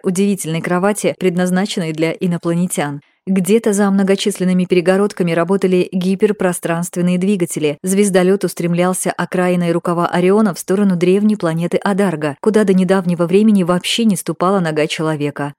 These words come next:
В автоматической реанимационной капсуле медотсека спала мама, а рядом со мной был тот, без которого я не представляла теперь своей жизни.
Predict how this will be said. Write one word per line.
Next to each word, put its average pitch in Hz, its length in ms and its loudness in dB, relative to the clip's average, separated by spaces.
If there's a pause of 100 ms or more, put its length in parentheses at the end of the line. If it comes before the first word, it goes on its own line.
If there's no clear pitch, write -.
В 190 80 -2
автоматической 202 960 0
реанимационной 185 800 2
капсуле 190 420 -2
медотсека 180 640 0
спала 175 400 0
мама, 156 400 0 (160)
а 180 120 2
рядом 175 280 2
со 175 160 -2
мной 185 200 2
был 175 220 0
тот, 202 360 -2 (140)
без 180 200 -2
которого 190 380 0
я 185 200 2
не 190 240 2
представляла 185 680 0
теперь 165 300 -4
своей 156 380 -4
жизни. 143 400 -6